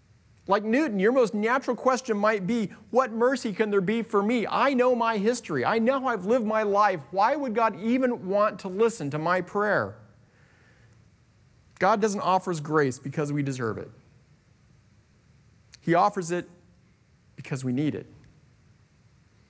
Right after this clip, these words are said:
In love, he desires to give it. That's what's so amazing about grace. So how do we receive an amazing gift like grace? Well,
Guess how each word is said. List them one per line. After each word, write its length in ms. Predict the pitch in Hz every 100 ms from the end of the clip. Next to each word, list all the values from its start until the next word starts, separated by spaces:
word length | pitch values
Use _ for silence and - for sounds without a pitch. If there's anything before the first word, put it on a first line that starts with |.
| _ _ - -
In 200 | 156 160
love, 520 | 196 165 110 110 - - _
he 160 | _ 165
desires 720 | 151 156 165 170 165 156 - - _ -
to 100 | 135
give 200 | 147 139
it. 160 | - - _ _ _ _ _ _ _ _ _ _ _ _ _ -
That's 300 | 165 214 -
what's 140 | 190
so 100 | 190
amazing 360 | 180 185 170 143
about 220 | 135 139
grace. 500 | 135 196 117 - - _ _ _ _ _ _ _ _ _ _ _ _ _ -
So 300 | - 196 196
how 280 | - 202 262
do 80 |
we 60 | 262
receive 500 | 233 202 - 190 175
an 60 | 151
amazing 480 | 139 170 190 208
gift 540 | 147 135 135 - - - _ _ _ _
like 200 | 131 147
grace? 640 | 175 117 101 - - - - _ _ _ _ _ _ _ _ _ _ _ _ _ _ - - -
Well, 360 | 123 143 -